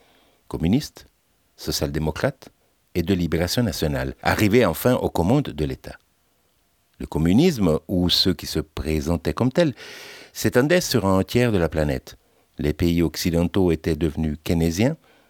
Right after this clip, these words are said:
avec État-providence, parti de gauche légitime et alternance au pouvoir. Quant au mouvement de libération nationale, ils avaient triomphé ou se trouvaient sur le point de vaincre.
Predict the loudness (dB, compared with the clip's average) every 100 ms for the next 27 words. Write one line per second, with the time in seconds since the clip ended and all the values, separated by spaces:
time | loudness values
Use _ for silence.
0 | -12 -6 -4 -6 -8 -12 -8 -6 -2 0
1 | 2 2 0 -10 -20 -20 _ -6 -6 -10
2 | -8 -4 2 4 2 0 -6 -6 -2 0
3 | 0 0 2 2 2 -2 0 0 2 0
4 | -4 -6 -8 -10 -14 -20 _ -20 -20 _
5 | _ _ _ _ -4 -2 0 2 2 2
6 | 2 4 2 2 0 0 0 2 2 2
7 | 2 -6 -20 -20 -20 -10 -2 2 2 2
8 | 2 2 2 -2 -2 -6 _ 0 0 0
9 | -2 0 2 2 2 0 0 0 0 0
10 | -2 -2 -6 -14